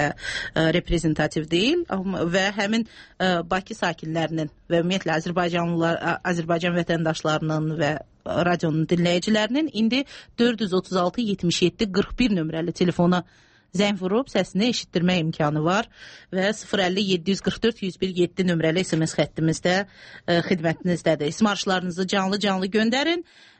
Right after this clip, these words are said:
və şərhçilərimiz Erkin Qədirli və Ərəstin Oruclu onları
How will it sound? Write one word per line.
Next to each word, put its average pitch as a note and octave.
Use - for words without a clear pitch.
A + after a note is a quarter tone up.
və A#3
şərhçilərimiz F3
Erkin F#3
Qədirli F#3+
və G3+
Ərəstin E3+
Oruclu E3+
onları E3+